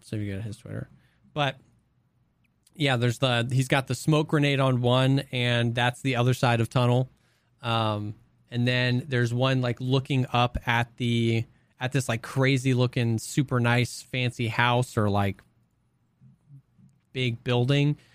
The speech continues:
And then there's one looking the other way towards the lighthouse in the distance. Um, and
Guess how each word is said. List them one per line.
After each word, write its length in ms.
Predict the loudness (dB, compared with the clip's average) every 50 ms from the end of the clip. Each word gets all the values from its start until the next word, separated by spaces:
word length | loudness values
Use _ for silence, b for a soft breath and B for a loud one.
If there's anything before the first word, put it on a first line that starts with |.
| b b b
And 160 | 0 0 2
then 260 | 2 2 2 2 2
there's 200 | 2 2 0 0
one 240 | 0 0 2 2 2
looking 260 | 2 2 2 2 2
the 160 | 2 2 2 2
other 240 | 2 2 4 4
way 260 | 4 4 2 2 0 -2
towards 540 | -2 -2 0 0 2 0 0 -2 -8 -14 _
the 180 | -8 -4 -2 -2
lighthouse 640 | 0 0 0 0 0 0 -2 -4 -4 -6 -8 -6 -6
in 100 | -4 -4
the 80 | -4
distance. 600 | -4 -6 -6 -8 -8 -14 -16 -16 -16 -18 -20 -20 -20 B B B B B B _ _
Um, 520 | -10 -8 -6 -6 -6 -6 -8 -8 -10 -12 -14 -16 _ _ _ _ _ _ _ _ _
and 540 | -8 -6 -4 -4 -4 -4 -4 -6 -6 -8